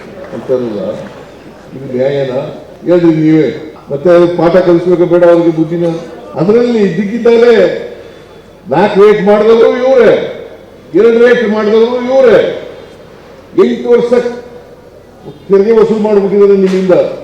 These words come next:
ಎಂಟು ವರ್ಷದ ಮೇಲೆ ರ್ಯಾಷನಲೈಸ್ ಮಾಡ್ತೀವಿ ಅಂತ ಹೇಳಿ ಅದನ್ನ ಫೋಟೋ ಹಾಕಿಸ್ಕೊಂಡಿದ್ದಾರಲ್ಲ, ಎಮ್ ಎಲ್ ಎಗಳೆಲ್ಲ ಫೋಟೋ ಹಾಕಿಸ್ಕೊಂಡಿರೋದು, ಪ್ರಧಾನಮಂತ್ರಿಗಳು ಫೋಟೋ ಹಾಕಿಸ್ಕೊಂಡಿರೋದು,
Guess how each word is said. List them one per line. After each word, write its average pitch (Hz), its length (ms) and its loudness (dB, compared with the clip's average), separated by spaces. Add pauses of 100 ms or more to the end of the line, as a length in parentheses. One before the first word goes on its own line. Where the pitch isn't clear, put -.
(300)
ಎಂಟು 240 200 -2
ವರ್ಷದ 240 300 2
ಮೇಲೆ 226 760 6 (440)
ರ್ಯಾಷನಲೈಸ್ 240 640 4
ಮಾಡ್ತೀವಿ 226 420 2
ಅಂತ 196 100 4
ಹೇಳಿ 202 640 4 (680)
ಅದನ್ನ 156 520 2
ಫೋಟೋ 160 400 2
ಹಾಕಿಸ್ಕೊಂಡಿದ್ದಾರಲ್ಲ, 143 840 -2 (1000)
ಎಮ್ 151 120 -8
ಎಲ್ 165 120 -2
ಎಗಳೆಲ್ಲ 160 400 2
ಫೋಟೋ 160 300 -2
ಹಾಕಿಸ್ಕೊಂಡಿರೋದು, 160 720 -4 (1600)
ಪ್ರಧಾನಮಂತ್ರಿಗಳು 160 840 -2
ಫೋಟೋ 170 300 2
ಹಾಕಿಸ್ಕೊಂಡಿರೋದು, 165 1000 -6